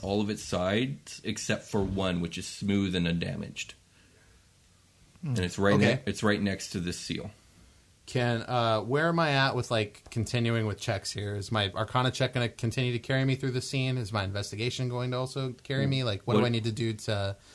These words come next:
Speaker 3: to continue my investigation here? Like, to discern what this means? Like, what's up with
Speaker 1: What
Speaker 3: this
Speaker 1: the
Speaker 3: tank?
Speaker 1: gas tank means?
Speaker 3: Yeah. Like, what's up with
Speaker 1: Um,
Speaker 3: that? That
Speaker 1: no,
Speaker 3: seems strange.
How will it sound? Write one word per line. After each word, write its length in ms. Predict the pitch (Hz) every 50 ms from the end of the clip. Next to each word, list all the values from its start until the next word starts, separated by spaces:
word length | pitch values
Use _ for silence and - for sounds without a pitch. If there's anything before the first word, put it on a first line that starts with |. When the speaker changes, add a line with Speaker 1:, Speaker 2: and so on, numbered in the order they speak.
| - - - - - - - - -
Speaker 3:
to 180 | - 131 117
continue 500 | 101 - 120 110 - - 135 120 117 113
my 180 | 107 104 104 95
investigation 680 | 98 98 101 98 - - 101 95 101 98 95 - 107 98
here? 300 | 95 98 95 98 95 - - -
Like, 160 | 104 98 92 -
to 100 | 113 98
discern 560 | 98 - 107 - - 110 107 104 98 95 98 - _ _ _ -
what 160 | 117 113 -
this 160 | - - -
means? 440 | 107 98 95 95 95 95 - - - -
Like, 140 | - 110 95 -
what's 180 | 110 107 - -
up 80 | 104 113
with 80 | 110
Speaker 1:
What 60 | 113
Speaker 3:
this 100 | 110 104 -
Speaker 1:
the 60 | 117
Speaker 3:
tank? 100 | 107 98
Speaker 1:
gas 260 | 104 101 104 117 - -
tank 260 | - 151 160 165 -
means? 400 | 180 196 214 226 220 - - - - _ -
Speaker 3:
Yeah. 480 | 117 110 107 104 98 95 92 95 95 95 -
Like, 0 |
what's 0 |
up 380 | 131 151 170 180 185 185 185 185
with 20 |
Speaker 1:
Um, 220 | 185 180 180 180 180
Speaker 3:
that? 280 | 175 - 196 - -
That 80 | 156 -
Speaker 1:
no, 100 | 165 170
Speaker 3:
seems 120 | 110 101 -
strange. 480 | - 104 95 95 101 107 - - -